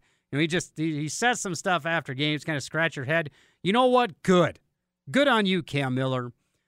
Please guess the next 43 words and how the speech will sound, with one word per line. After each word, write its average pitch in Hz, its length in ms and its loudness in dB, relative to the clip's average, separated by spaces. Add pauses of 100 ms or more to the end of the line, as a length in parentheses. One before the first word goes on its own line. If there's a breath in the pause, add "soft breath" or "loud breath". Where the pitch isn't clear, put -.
(160)
That's 233 220 2
what 233 140 2
this, - 260 -2
every 269 320 0
team 226 240 -2
is 135 120 -4
different. 123 480 -4
All 233 220 0
these 226 200 -4
championship 190 760 -4
teams, 202 480 -2 (1600)
all 240 260 4
of 190 60 0
them 170 160 0
are 143 40 -2
different. 113 460 -6
They 165 100 -2
all 202 180 2
have 196 220 2
their 160 160 0
own 156 260 -2
personalities. 147 840 -2
They 147 120 -2
all 165 180 0
have, 143 340 0
now, 120 140 -8
it's 117 120 -10
a 117 40 -8
great 220 280 2
culture. 151 540 0 (360 soft breath)
You 151 80 2
don't 196 300 2
host 196 380 0
eleven 156 320 -2
straight 165 460 -2
semifinal 156 720 0
games 143 300 -2
unless 147 480 0 (260 soft breath)
you 139 140 0
have 175 240 4
a 147 80 2
great 143 340 0
culture, 143 560 -4